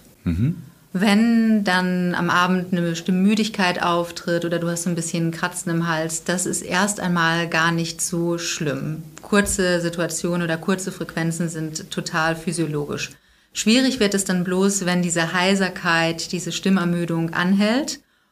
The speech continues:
Speaker 2: und so ab zwei Wochen, wenn ab zwei Wochen keine Besserung, äh, eintritt, dann würde ich auch mal tatsächlich zum Arzt gehen.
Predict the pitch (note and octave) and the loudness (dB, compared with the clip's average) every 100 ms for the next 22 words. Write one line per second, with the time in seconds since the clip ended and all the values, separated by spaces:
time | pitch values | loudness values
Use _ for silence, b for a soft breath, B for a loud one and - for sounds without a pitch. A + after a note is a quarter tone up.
0 | _ - F#3+ F#3+ F#3+ F#3 E3+ - - - | _ 0 2 4 2 0 -2 -4 -14 -4
1 | - - F3 F3 F#3 F#3 F3 F3 F#3+ G#3+ | -4 0 2 4 4 2 0 -2 0 4
2 | G3+ G3 F#3+ F#3 F3+ F3 E3+ E3+ E3+ - | 6 6 4 2 0 -4 -2 -2 -2 -4
3 | - E3+ F3 F3 F3 F3+ E3+ E3+ F3 F3+ | -4 0 0 0 -2 0 -2 -2 -2 -2
4 | E3+ E3+ E3 - F3 - E3+ F#3+ G3 F3+ | 0 -2 -4 -6 -4 0 2 2 2 -2
5 | F3+ - b b _ F#3 F#3+ F#3+ F3+ - | -4 -10 b b _ 2 4 4 0 -2
6 | F3 F3 E3 F3 - F3 F3+ - E3 E3 | -2 -2 -2 -4 -4 -4 -4 -4 -4 0
7 | F#3 G3+ - - D3+ E3+ A3 | 0 0 -6 -4 -2 2 0